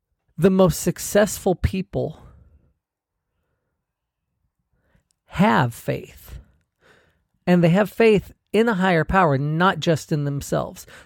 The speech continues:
There are those that can be successful that are atheists that only believe in themselves,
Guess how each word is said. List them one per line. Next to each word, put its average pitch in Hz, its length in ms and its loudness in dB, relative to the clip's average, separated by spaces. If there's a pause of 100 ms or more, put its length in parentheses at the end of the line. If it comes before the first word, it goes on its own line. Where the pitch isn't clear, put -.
There 202 180 4
are 233 160 4
those 196 480 0 (240)
that 180 200 2
can 180 160 0
be 185 140 0
successful 165 840 0 (2750)
that 175 260 4
are 165 140 4
atheists 170 540 2
that - 160 0
only 190 260 4
believe 165 400 0
in 151 100 -2
themselves, 147 760 -6